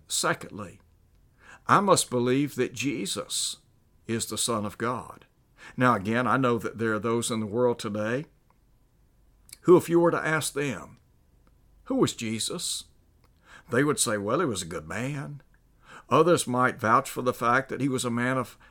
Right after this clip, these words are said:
high moral integrity, that he sought to aid those who were facing some of the social injustices of their day. I mean, there are so many things that could be said about the Christ, that he was compassionate and loving and caring and so on.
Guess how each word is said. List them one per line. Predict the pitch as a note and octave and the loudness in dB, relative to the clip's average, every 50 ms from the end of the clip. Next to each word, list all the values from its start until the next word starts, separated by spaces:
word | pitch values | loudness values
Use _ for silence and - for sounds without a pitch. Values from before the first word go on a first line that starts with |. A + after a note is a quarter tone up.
| _ _ | _ _
high | - A#2+ B2 C3+ C3 | 2 4 6 6 6
moral | A#2+ A#2 A#2 C3 C3+ C#3 C3 B2+ | 4 4 4 4 4 4 2 2
integrity, | A#2+ A2+ - B2+ G#2+ B2 B2 C#3 C#3 - - - - E3+ - - _ _ _ _ _ _ _ _ _ _ - - - | 0 -2 -2 -2 -2 -2 -2 -4 -6 -4 -4 -6 -6 -6 -10 -14 _ _ _ _ _ _ _ _ _ _ -20 -14 -4
that | - C3+ | 0 2
he | C#3+ C#3 A#2+ | 4 4 4
sought | - - C#3 C3+ C#3 C3+ - - | 4 4 4 4 4 2 0 0
to | - C#3+ C#3 C3+ B2+ B2 B2 A#2 A#2 A2+ G#2+ - - - | 0 2 4 4 4 4 4 4 2 0 -2 -6 -8 -2
aid | A#2 A#2+ C3 D3 D#3 B2+ G#2 | 0 2 2 4 2 0 0
those | F#2+ A#2+ A#2+ B2 C3+ D3+ D3 - | 0 2 4 4 2 2 0 -2
who | D3+ C3+ | -4 -2
were | G#2+ A#2 A#2 | -2 -2 -2
facing | - - C3 C3 B2 - C#3+ C#3 A#2+ | 0 2 2 2 2 0 -2 -2 -2
some | - - C3+ B2+ | -2 -2 -2 -2
of | A#2+ | -2
the | A2+ G#2+ | -2 -2
social | - - C#3+ C3 C3+ - D3 C#3+ C#3 | 0 2 2 2 0 0 0 0 2
injustices | C3+ B2 A2 F#2+ A#2 B2 B2 - - C3 B2+ - - C#3 C#3 B2+ | 0 0 0 0 0 0 0 0 -2 -4 -2 -2 -2 -2 -2 -2
of | D#3 D3 A#2 G#2+ | -2 -4 -2 0
their | B2+ B2 A#2 | 0 0 0
day. | G#2 A2 G#2+ G#2+ G#2 A2 C3+ C#3+ - _ _ _ _ _ _ _ _ _ _ _ _ - - - | 0 -2 -2 -2 -2 -2 -4 -6 -10 _ _ _ _ _ _ _ _ _ _ _ _ -20 -14 -6
I | - | -2
mean, | D3+ D#3 C#3+ B2+ | 0 2 4 6
there | D3+ F3 F#3 E3 D3 - A#2+ | 6 8 8 8 6 6 4
are | C3 C3+ B2+ | 4 4 6
so | B2 - - D#3+ E3 E3+ | 4 4 4 4 4 4
many | E3 D#3 C#3+ | 4 4 4
things | B2 - D3 C3+ - | 2 0 -2 -2 -2
that | - A#2+ - | -4 -4 -4
could | C3 A#2 G#2 D#2 F#2 | -4 -4 -4 -4 -2
be | B2 B2 B2 A2+ G#2 - - - - _ | -2 0 0 -2 -4 -6 -12 -20 -18 _
said | - - - D#3 D#3 D3+ D3 B2 - | -4 0 2 4 4 4 4 2 0
about | - B2 A2+ G#2 A#2 B2 C3+ - - | 0 0 0 2 2 2 2 0 0
the | A#2+ A#2 | -4 -6
Christ, | - - B2+ C3 C#3 A#2+ G#2+ G2+ - - | -6 -4 0 2 4 4 4 2 -2 -8
that | - A2+ | -8 -6
he | B2 B2+ | -4 -2
was | C3+ B2+ B2 - | -2 -2 -2 -2
compassionate | - C#3 B2+ - - C#3+ C#3+ D#3 C#3 - - C#3+ B2+ A#2+ A2 - - | -4 -6 -6 -4 -2 0 2 2 2 0 -2 -4 -2 -2 -2 -4 -4
and | - G#2+ A2+ A2+ A#2 | -6 -6 -4 -2 0
loving | C3+ D3 D3+ - C3 A#2+ A#2 A2+ | 0 0 0 0 -2 -4 -4 -4
and | A2+ A2+ A2 - | -6 -6 -8 -6
caring | - - D3+ D3+ C#3 C3 A#2+ A2 G#2+ A2 | -4 -2 0 4 4 4 4 2 0 -6
and | A2 G#2+ G#2+ | -4 -2 -2
so | - - C#3 C#3+ C3 B2+ | 0 0 0 0 0 0
on. | A2+ F#2+ E2+ - - | -2 -4 -6 -10 -16